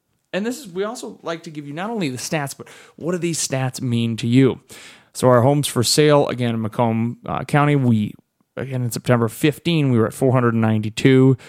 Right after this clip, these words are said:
We're at about two eighty-three now. So these, the inventory still is, uh, down a little bit. The other thing to look at is how many of these properties are actually going pending.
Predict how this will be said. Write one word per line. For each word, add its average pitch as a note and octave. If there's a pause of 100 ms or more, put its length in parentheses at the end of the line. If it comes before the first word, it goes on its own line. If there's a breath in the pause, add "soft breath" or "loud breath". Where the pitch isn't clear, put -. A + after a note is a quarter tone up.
(240 loud breath)
We're B2+
at A#2+
about A#2+
two C3
eighty-three A2+
now. G#2+
So B2
these, G#3+
the E3
inventory E3
still B2+
is, A#2 (520 loud breath)
uh, A2+
down A2
a -
little G#2
bit. G#2+ (220)
The E3+
other G#3+
thing D#3
to B2
look C#3
at A2+ (220)
is B2
how D#3+
many F#3+
of C#3
these A#2
properties A#2
are A#2+
actually A#2
going G#2+
pending. D#3+